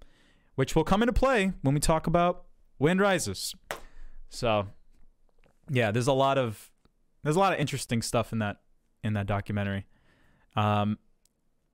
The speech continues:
it's basically just about Miyazaki and, like, Studio Ghibli when they're making Wind Rises. That's basically what the documentary is. Um,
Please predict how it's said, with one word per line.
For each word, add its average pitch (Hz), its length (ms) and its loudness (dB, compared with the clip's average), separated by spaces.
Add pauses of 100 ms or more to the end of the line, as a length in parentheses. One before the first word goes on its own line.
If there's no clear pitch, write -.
(260)
it's 156 120 2
basically 185 440 2
just 139 240 2
about 127 440 0
Miyazaki 117 920 2
and, 110 160 -2
like, 107 220 0
Studio 117 340 2
Ghibli 110 380 2
when 110 240 0
they're 104 100 -2
making 104 360 -4
Wind 101 140 -4
Rises. 98 340 -4
That's 117 140 0
basically 113 340 0
what 101 120 -2
the - 60 -8
documentary 101 520 -2
is. 98 260 -6 (680)
Um, 98 380 0